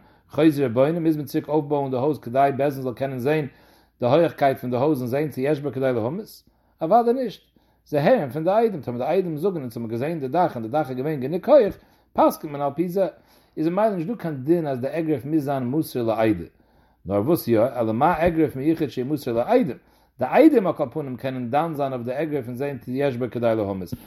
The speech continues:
אויף כל שהיא מוסר לעדה, דער שטיין דארף אויך דער עדים זיין. פרט, דאך שיוצא אבן תחת ידה, של מה קפוט. דא האבן די עדים געזען, ווי, ווי מען ווארף דער שטיין אויף שמעון, און שמעון שטארב. און זיי האבן נישט געזען, דער שטיין. ווען זיי גייען ביז אן ענטע, זעען דער שטיין, דער שטיין נעוועט געווארן.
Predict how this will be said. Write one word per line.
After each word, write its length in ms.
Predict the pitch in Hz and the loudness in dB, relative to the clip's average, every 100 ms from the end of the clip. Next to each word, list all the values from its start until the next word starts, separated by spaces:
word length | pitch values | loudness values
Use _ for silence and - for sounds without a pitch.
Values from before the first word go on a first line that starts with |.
| - - - | -18 -20 -14
אויף 140 | 87 | -14
כל 260 | - 277 302 | 2 4 4
שהיא 180 | - 190 | 2 -4
מוסר 260 | 208 - | -4 -4
לעדה, 400 | 202 185 131 120 | -2 2 0 -2
דער 120 | 120 120 | -8 -8
שטיין 340 | - 214 208 | -2 -2 0
דארף 160 | 160 156 | -4 -2
אויך 220 | 190 156 151 | -4 -4 -6
דער 120 | 139 | -2
עדים 300 | 156 143 135 | 0 0 -2
זיין. 240 | 117 107 92 _ _ _ _ | 0 -2 -4 _ _ _ _
פרט, 360 | - 220 254 180 | 2 4 6 2
דאך 120 | 143 | -6
שיוצא 600 | 151 151 214 - 185 196 | -4 0 0 0 -6 -4
אבן 160 | 202 190 | -4 -2
תחת 340 | 196 180 175 | -4 -4 -8
ידה, 160 | 247 170 | -6 -6
של 120 | 196 | -4
מה 180 | 233 208 | -4 -6
קפוט. 380 | 139 165 170 | -4 -2 -2
דא 60 | 165 - _ _ _ - | -4 -10 _ _ _ -2
האבן 120 | 165 151 | 0 2
די 80 | |
עדים 380 | 160 190 190 160 | 2 2 0 -2
געזען, 400 | 139 131 175 175 | -4 2 2 2
ווי, 200 | 135 131 | -4 -4
ווי 160 | 127 185 | -4 -4
מען 160 | 156 | -4
ווארף 300 | 131 156 160 | 0 2 2
דער 100 | 139 | -4
שטיין 280 | - 147 147 | -4 -2 -2
אויף 120 | 127 | -4
שמעון, 300 | - 131 135 135 | -6 -6 -6 -10
און 100 | 120 | -10
שמעון 300 | 156 151 120 | -6 -6 -6
שטארב. 340 | - 107 139 - _ - - _ _ - | 0 0 0 -4 _ -20 -20 _ _ -2
און 80 | |
זיי 100 | 143 | 0
האבן 140 | 160 165 | 2 2
נישט 140 | 143 | 0
געזען, 300 | 151 156 208 | 2 2 0
דער 80 | 190 | -2
שטיין. 340 | - 233 220 | 0 2 2
ווען 100 | 127 | -4
זיי 140 | 123 131 | -6 -2
גייען 380 | 170 190 160 151 | 0 0 -2 -4
ביז 160 | 156 | -4
אן 100 | 156 | -2
ענטע, 300 | 170 202 160 | -2 -2 -2
זעען 220 | 143 175 | -2 -2
דער 100 | 180 | -2
שטיין, 320 | 156 226 202 185 | -2 0 0 -2
דער 80 | |
שטיין 340 | 160 214 208 202 | -4 -2 -2 0
נעוועט 280 | 208 190 175 | 0 0 0
געווארן. 360 | 170 160 151 | 2 2 0